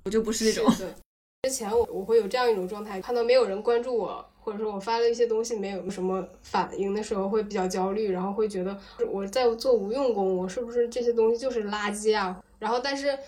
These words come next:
Speaker 2: 现在这个心态可能又有一些变化，就是我发现我以前觉得很垃圾的话，然后我回过头去再去看的时候，就隔一段时间，我觉得，哎，还挺好看，就可能确实没有什么反馈，
Speaker 1: 嗯，嗯。
Speaker 2: 但是我自己就是觉得，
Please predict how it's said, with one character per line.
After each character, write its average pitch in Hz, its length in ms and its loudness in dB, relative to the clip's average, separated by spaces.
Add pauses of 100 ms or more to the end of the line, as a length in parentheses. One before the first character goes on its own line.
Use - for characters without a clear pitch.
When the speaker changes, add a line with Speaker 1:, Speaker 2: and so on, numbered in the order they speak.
(120)
Speaker 2:
现 381 240 2
在 370 100 4
这 262 120 2
个 240 100 6
心 277 160 -2
态 285 140 0
可 214 80 -6
能 202 160 0
又 302 180 0
有 180 160 -2
一 208 80 -6
些 262 140 -2
变 262 200 -2
化， 240 160 -2
就 233 120 -4
是 294 120 -6
我 226 220 0
发 277 220 -4
现 294 320 0 (240)
我 277 120 -2
以 285 160 4
前 226 360 0
觉 226 160 4
得 262 100 4
很 208 240 -4
垃 254 240 -2
圾 262 140 -8
的 247 100 2
话， 269 400 0 (300)
然 240 100 0
后 320 160 10
我 - 80 6
回 220 220 4
过 359 120 6
头 240 220 6
去 302 160 4
再 349 180 6
去 294 120 2
看 320 320 2
的 240 100 4
时 233 100 -2
候， 226 160 4
就 240 120 4
隔 233 200 8
一 285 60 4
段 269 160 2
时 247 80 -2
间， 247 180 2 (320)
我 226 120 -2
觉 233 120 4
得， - 80 -2
哎， 302 220 4
还 - 400 0
挺 269 260 2
好 226 220 4
看， - 380 2 (280)
就 359 140 4
可 240 200 0
能 233 340 -2
确 370 180 4
实 262 220 4
没 254 100 4
有 233 140 6
什 208 100 -8
么 208 80 -8
反 254 160 2
馈， 240 120 2
Speaker 1:
嗯， 233 140 6
嗯。 - 20 6
Speaker 2:
但 339 100 4
是 359 80 8
我 480 100 8
自 330 140 2
己 277 80 0
就 277 100 -2
是 277 80 0
觉 233 100 2
得， 240 200 -2